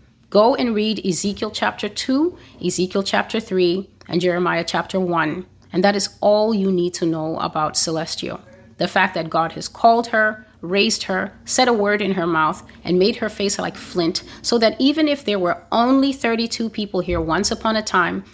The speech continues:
and there are now many, many more that I cannot count, and even if the Lord will bring millions more, I made a covenant to the Lord, and it was very simple. When this channel was small, I said to the Lord,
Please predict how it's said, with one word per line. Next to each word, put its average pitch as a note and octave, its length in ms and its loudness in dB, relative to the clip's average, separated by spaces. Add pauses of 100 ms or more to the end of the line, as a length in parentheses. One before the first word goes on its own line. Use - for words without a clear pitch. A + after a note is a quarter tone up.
(120)
and F#3 160 4
there F3 180 2
are E3+ 160 0
now E3+ 280 0
many, G3 760 2
many G3+ 380 2
more F3+ 360 2
that D#3+ 220 -6
I F3+ 180 0
cannot F3+ 380 -2
count, E3 400 -4 (240)
and F3 140 -2
even B3 320 4
if C4 140 2
the B3 100 2
Lord G#3 400 2
will F#3+ 120 0
bring F3 460 0
millions A3+ 540 2
more, F3+ 400 2 (240)
I F3+ 140 -2
made G3 420 0
a G#3+ 80 -2
covenant F#3 500 0
to - 220 -6
the F3 100 2
Lord, F3 320 0
and E3 120 -2
it D3+ 100 -4
was D#3+ 140 -2
very E3 260 0
simple. G3 640 -2 (340)
When F3+ 140 2
this G#3 180 2
channel A#3+ 380 2
was A3+ 160 -2
small, F3 600 -2 (300)
I F3 100 -4
said A3+ 300 0
to C4 80 0
the G#3+ 120 -2
Lord, G#3 400 -2